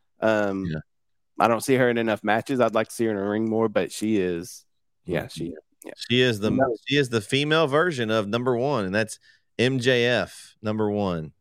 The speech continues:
Speaker 1: <laughs> Of course. Yeah, once you said all promotions, Brandon, I was like, "Oh, yeah,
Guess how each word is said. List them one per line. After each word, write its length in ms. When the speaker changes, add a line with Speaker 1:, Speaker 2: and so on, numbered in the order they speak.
Speaker 1:
<laughs> 60
Of 220
course. 360
Yeah, 140
once 280
you 80
said 260
all 160
promotions, 540
Brandon, 240
I 20
was 80
like, 160
"Oh, 360
yeah, 320